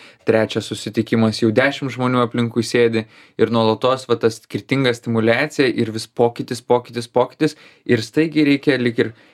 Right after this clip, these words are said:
keisti rūbą, prisitaikyti prie visiškai kitokios aplinkos, kitokio žmogaus. Va čia, man atrodo, toksai pats didžiausias iššūkis, tas nuolatinis kismas, kuriame labai trūksta ir net nenatūralu tampa turėti tiesiog pauzių, kur suvirškinti. Taip truputį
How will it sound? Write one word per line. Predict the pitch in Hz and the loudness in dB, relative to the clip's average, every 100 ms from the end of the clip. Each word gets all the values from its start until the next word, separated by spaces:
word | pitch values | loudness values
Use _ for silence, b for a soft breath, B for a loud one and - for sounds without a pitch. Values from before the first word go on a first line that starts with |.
| b - | b -2
keisti | 127 120 - 113 | -2 -2 -2 0
rūbą, | 127 160 156 143 127 - | 2 0 2 0 -2 -8
prisitaikyti | 110 - 113 120 120 117 113 | -8 -8 -2 0 0 -4 -6
prie | 110 113 | 0 0
visiškai | 113 113 - 110 | 0 -8 -6 -4
kitokios | 117 117 160 147 139 | -2 0 0 0 -4
aplinkos, | 117 117 113 110 - | -4 -4 0 0 -2
kitokio | - 113 147 147 117 | -8 0 0 0 -2
žmogaus. | 120 117 120 117 - b b b | 0 2 2 2 -4 b b b
Va | 120 120 | -2 0
čia, | 165 | 0
man | 117 104 | 0 -2
atrodo, | 110 107 101 | 0 0 0
toksai | 104 - 110 _ 127 | -4 -4 -8 _ -2
pats | 117 101 | -2 -4
didžiausias | 101 117 110 110 110 - | -4 0 2 0 -6 -6
iššūkis, | 139 143 131 117 | -6 -4 -4 -2
tas | 120 113 B B B | -2 -2 B B B
nuolatinis | 120 113 110 147 139 117 - | 0 2 2 2 0 0 -2
kismas, | 151 147 117 98 - - b b b b b - | 0 2 -2 -8 -10 -18 b b b b b -2
kuriame | 117 113 131 | 0 2 2
labai | 123 107 135 156 - - | 0 2 2 0 -2 -6
trūksta | 117 139 - 180 | -6 -6 -2 0
ir | 151 120 123 | 0 -2 -2
net | 117 | -4
nenatūralu | 123 113 110 104 117 117 156 151 | -2 0 -2 -2 0 0 0 -2
tampa | 135 127 113 | -2 -4 -2
turėti | 120 127 120 | 0 -2 -2
tiesiog | 113 113 - | -4 -4 -6
pauzių, | - 113 135 127 120 | -2 0 0 -4 -6
kur | 117 113 | -6 -4
suvirškinti. | - 117 143 - 101 92 92 101 | -2 0 0 -2 -10 -10 -10 -10
Taip | - | -8
truputį | 110 110 113 | -6 -4 0